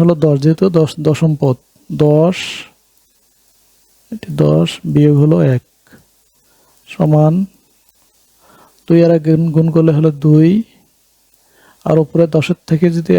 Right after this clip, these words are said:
এক বাদ দিয়ে থাকলে থাকলো নয় সমান, তাহলে দুইয়ের ওপর পাওয়ার হলো নয়, তাহলে নয়টা দিয়ে যদি আমরা গুণ করি, তাহলে কত হয়?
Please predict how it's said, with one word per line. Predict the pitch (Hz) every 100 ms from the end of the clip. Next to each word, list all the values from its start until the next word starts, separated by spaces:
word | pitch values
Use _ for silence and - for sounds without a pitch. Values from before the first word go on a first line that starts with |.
| 147
এক | 147
বাদ | 160
দিয়ে | 147 160
থাকলে | 156 156
থাকলো | - 143 160 202 226 - 190 147
নয় | 139 131 127 - _ _ _ _ _ _ _ _ _ _ _ -
সমান, | - 165 151 147 165 202 _ _ _ _ _ _ _ _
তাহলে | 165 156 165 180
দুইয়ের | 180 147 170 175
ওপর | - 170 196 269 _ _ _ _ _ _ _ _ _ _ _ _ -
পাওয়ার | 185 175 165
হলো | 175 180 165
নয়, | 143 135 - - _ _ _
তাহলে | 160 160 180
নয়টা | 156 156 175
দিয়ে | 170 170
যদি | 165 170
আমরা | 165
গুণ | 147 156 151
করি, | 160 202 202
তাহলে | 160 147 170 247 -
কত | - - 165
হয়? | 202